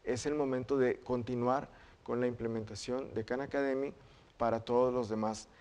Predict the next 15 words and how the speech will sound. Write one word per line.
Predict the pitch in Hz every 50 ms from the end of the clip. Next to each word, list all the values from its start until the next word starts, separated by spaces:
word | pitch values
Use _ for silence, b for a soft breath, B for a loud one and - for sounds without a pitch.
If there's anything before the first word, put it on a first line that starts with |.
| B B -
eh, | 107 104 98 - -
niveles. | 98 117 120 123 139 147 143 120 110 101 - - B B B B B B B B -
Eh, | - 127 127 123 - -
uno | 156 160 180 180 180 160
de, | 170 160 147 135 127 - - -
de, | 127 123 120 117 113 113 110 117 - -
de | - 127 127 139
estas | 135 - - 156 -
anotaciones | 156 147 139 - 139 127 - 143 135 143 143 -
que | - 131
vamos | 117 123 127 139 131
a | 127
hacer | 127 - - 131 123 - -
es | - 135 123 -
también | - 135 135 127 127 131 135